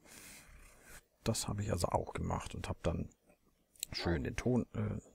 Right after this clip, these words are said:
zurecht gemischt, ne, ein bisschen lauter gestellt.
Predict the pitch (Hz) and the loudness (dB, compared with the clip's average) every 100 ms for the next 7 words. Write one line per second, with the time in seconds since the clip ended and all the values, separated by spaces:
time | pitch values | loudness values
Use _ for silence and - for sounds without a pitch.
0 | - - - 98 - - 92 92 - - | -6 0 2 2 0 -2 0 2 0 0
1 | 80 107 95 - - - 85 90 - - | 0 0 2 0 0 -2 -2 0 -2 -2
2 | - - 92 - | -4 -2 -2 -4